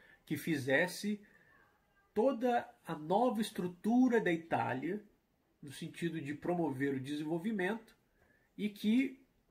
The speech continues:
ao mesmo tempo, atendesse aos interesses de trabalhadores,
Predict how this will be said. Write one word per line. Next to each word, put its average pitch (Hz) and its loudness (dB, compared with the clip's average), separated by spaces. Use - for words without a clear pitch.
ao 175 2
mesmo 220 0
tempo, 180 -2
atendesse 220 0
aos 170 -2
interesses 143 0
de 147 -10
trabalhadores, 151 2